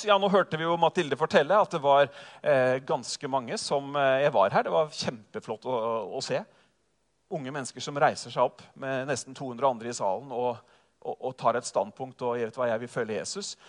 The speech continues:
Men allikevel så har vi jo våre historier, vi har det ene, og vi har det andre. Og noen ganger så kan det farge oss i vår tilslutning til menighet her og nå.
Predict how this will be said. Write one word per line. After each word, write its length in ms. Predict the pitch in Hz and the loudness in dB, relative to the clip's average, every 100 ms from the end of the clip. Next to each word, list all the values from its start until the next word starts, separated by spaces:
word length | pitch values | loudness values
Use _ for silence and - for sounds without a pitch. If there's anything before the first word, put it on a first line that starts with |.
| - - - - - | -20 -20 -20 -14 0
Men 140 | 240 | 4
allikevel 340 | 320 302 277 285 | 4 2 0 2
så 80 | 311 | 6
har 140 | 254 233 | 8 6
vi 140 | 247 | 6
jo 60 | 254 | 4
våre 180 | 254 262 | 4 2
historier, 600 | 262 - - 240 226 240 | -4 -6 -6 -2 0 0
vi 140 | 262 226 | 2 6
har 180 | 233 | 6
det 140 | 240 220 247 | 6 4 6
ene, 320 | 226 190 240 269 - | 6 6 2 2 0
og 160 | 220 226 | 2 4
vi 80 | 226 | 8
har 160 | 208 | 8
det 80 | 226 226 | 8 6
andre. 380 | 247 175 185 277 - - - _ - | 2 0 4 4 4 -18 -20 _ 2
Og 140 | 247 | 4
noen 180 | 277 285 262 | 4 4 4
ganger 180 | 226 | 4
så 140 | - 277 | -2 4
kan 160 | 269 262 | 4 6
det 220 | 262 262 - | 6 6 -2
farge 720 | - - 294 220 160 180 190 | -4 6 6 6 -4 -2 2
oss 560 | 170 302 - - - - - | 6 4 2 -6 -8 -12 -4
i 140 | 233 277 | -2 0
vår 580 | 180 147 226 269 285 - - | -2 2 6 8 6 2 -6
tilslutning 1040 | - 220 214 196 - 254 - 247 277 277 - - | -2 -2 -2 -4 -2 -4 -4 0 0 0 -6 0
til 240 | 254 262 - - 202 | 0 0 -8 -12 -4
menighet 1000 | 247 294 220 135 147 180 233 277 - - _ - | 4 8 8 4 -2 2 4 4 0 -16 _ 4
her 240 | 202 226 247 | 8 8 8
og 100 | 311 | 6
nå. 160 | 320 | 6